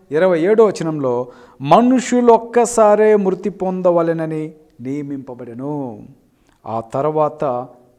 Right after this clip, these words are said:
తీర్పు జరుగును." అంటే మనిషికి తీర్పు ఉన్నదన్నటువంటి విషయాన్ని మానవుడు మర్చిపోతున్నాడు.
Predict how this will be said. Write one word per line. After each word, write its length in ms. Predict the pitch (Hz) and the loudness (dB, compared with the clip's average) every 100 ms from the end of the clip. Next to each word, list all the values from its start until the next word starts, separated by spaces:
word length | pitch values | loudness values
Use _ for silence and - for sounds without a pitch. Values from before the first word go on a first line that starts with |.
| - | -10
తీర్పు 560 | 135 143 127 147 208 - - _ _ | -8 -10 -10 -6 -6 -8 -20 _ _
జరుగును." 800 | 117 123 120 110 113 110 117 98 _ _ _ 156 | -8 -6 -6 -10 -12 -12 -14 -16 _ _ _ 0
అంటే 600 | 208 247 214 214 - - - | 4 6 6 4 -4 -18 -6
మనిషికి 880 | 143 226 311 - 269 277 226 247 - - - | 2 2 2 -2 0 0 0 -4 -10 -18 0
తీర్పు 400 | 220 339 339 302 | 6 6 4 0
ఉన్నదన్నటువంటి 880 | 262 233 269 262 254 254 226 220 214 | 2 4 4 4 2 2 2 2 0
విషయాన్ని 760 | 190 - 190 185 196 170 170 170 - - | -2 2 2 2 -2 -2 -6 -10 -16 0
మానవుడు 680 | 143 170 165 151 185 302 - - - | 2 2 0 -2 -2 -6 -12 -20 -20
మర్చిపోతున్నాడు. 920 | 127 120 - - 120 - 110 95 90 | -18 -18 -18 -14 -16 -16 -20 -20 -20